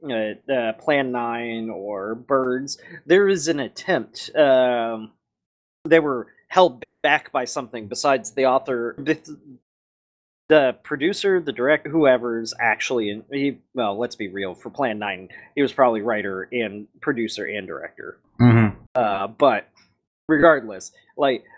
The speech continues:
Speaker 1: besides not willing to take, do a second take for some movies, you could tell there was, like, a vision with that mecha shark thing. It was just, like, so bad. Or the, uh, w-, we're gonna watch it eventually, I'm sure, but The Amazing Hunk or Bulk or whatever.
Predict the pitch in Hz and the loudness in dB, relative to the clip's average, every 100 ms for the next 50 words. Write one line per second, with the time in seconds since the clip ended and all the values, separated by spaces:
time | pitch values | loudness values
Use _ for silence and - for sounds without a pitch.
0 | - - 233 170 180 160 160 156 147 113 | -4 6 6 6 -2 -2 0 0 -2 -8
1 | - 151 131 - 139 143 123 170 135 113 | -4 -4 -4 -10 -4 -2 2 2 2 -6
2 | 147 117 - 117 - 135 110 87 95 95 | -6 -6 -8 -10 -6 -6 -6 -8 -8 -10
3 | - _ _ 240 240 240 226 233 170 156 | -12 _ _ 0 2 2 2 2 4 0
4 | 135 139 123 113 98 135 113 104 95 90 | 0 -2 -2 -4 -4 -4 -4 -8 -10 -16
5 | _ - _ 151 147 143 151 139 113 _ | _ -20 _ -2 -2 0 2 2 -2 _
6 | _ - 165 - 143 - 139 123 - - | _ 2 2 2 -2 -2 -2 -2 -4 -6
7 | 135 113 110 117 127 - 127 131 127 117 | -2 -2 -2 -6 -8 -8 -8 -2 -2 -4
8 | _ - 139 104 98 95 - 202 170 - | _ -6 -4 -2 -2 -2 2 4 2 -4
9 | 156 170 160 156 151 143 - 156 170 160 | -4 -2 0 0 0 0 -4 -4 -4 -2
10 | 147 143 180 127 151 160 131 104 147 151 | -2 2 2 4 4 4 -2 -6 -6 -6
11 | 127 110 104 - 147 123 113 127 - 139 | -6 -6 -6 -6 -4 -4 -6 -8 -2 0
12 | 131 135 135 131 120 143 156 160 151 139 | 2 0 0 -2 -2 -2 -2 -2 -2 0
13 | 135 143 151 151 147 151 151 151 165 165 | 0 0 0 0 -2 0 0 0 -2 -4